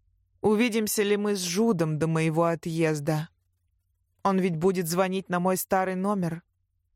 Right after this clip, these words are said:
Я отложила пресс-пакет и открыла электронную почту. Напечатала «Привет, любимый». Остановилась и начала покусывать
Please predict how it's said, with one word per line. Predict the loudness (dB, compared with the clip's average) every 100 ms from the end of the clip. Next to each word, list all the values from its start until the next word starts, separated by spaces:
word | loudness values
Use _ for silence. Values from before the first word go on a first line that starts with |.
| _ _ 0
Я | 2 2
отложила | 0 -2 0 -2 -2 -2 -2
пресс-пакет | 0 -2 0 -4 -2 -6 -6 -2
и | 0
открыла | 0 0 2 4 4 2
электронную | 0 0 0 0 0 -2
почту. | -2 0 -2 -2 -8 -10 -10 _ _ _ _ _ _ _ _ _
Напечатала | 0 0 0 0 -2 0 0 0 -4 _ _ _ _ _ _ _ -2
«Привет, | -2 0 -2 -4 0
любимый». | 0 2 2 2 4 2 0 -4 -14 _ _
Остановилась | -4 -2 0 0 0 0 0 0 0
и |
начала | -2 0 0 0
покусывать | 0 -6 -2 -2 0 0